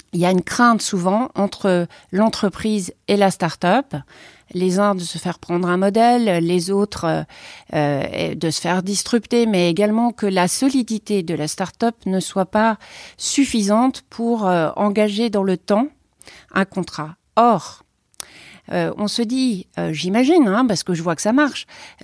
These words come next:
que quand une start-up est choisie par un banquier, bon,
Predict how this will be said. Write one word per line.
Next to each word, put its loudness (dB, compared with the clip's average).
que 4
quand -2
une 0
start-up 0
est 2
choisie 0
par 2
un 2
banquier, -2
bon, -8